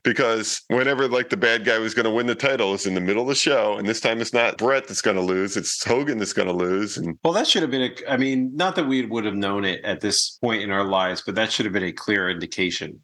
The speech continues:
Speaker 2: that Hogan was going to lose. It was in the middle of the show, because then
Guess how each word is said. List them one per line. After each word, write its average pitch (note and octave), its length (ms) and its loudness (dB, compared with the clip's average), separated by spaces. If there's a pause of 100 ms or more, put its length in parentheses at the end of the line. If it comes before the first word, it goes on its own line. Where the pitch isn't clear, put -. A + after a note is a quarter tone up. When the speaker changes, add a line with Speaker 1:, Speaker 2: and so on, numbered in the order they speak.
(160)
Speaker 2:
that F#2 360 0
Hogan G2+ 360 -2
was F#2 120 -2
going F#2+ 260 -2
to F#2+ 60 -4
lose. F2 360 -2
It F#2 80 -2
was F2 120 -2
in F2 60 -4
the F#2+ 80 -4
middle F#2 160 -2
of E2 60 -6
the - 40 -6
show, F#2 200 -2
because F2+ 320 -4
then A#2+ 240 -2